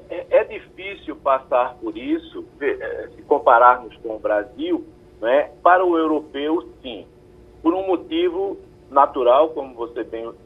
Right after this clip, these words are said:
colocou, né? Que é o seguinte: o que está gerando essa onda de calor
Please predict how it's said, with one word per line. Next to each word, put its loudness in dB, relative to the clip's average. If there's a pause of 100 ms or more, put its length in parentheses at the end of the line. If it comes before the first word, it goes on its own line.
(260)
colocou, 0
né? -4 (380)
Que 0
é 6
o -4
seguinte: -18 (180)
o -8
que -14
está 0
gerando 0
essa 4 (220)
onda 2
de -6
calor 0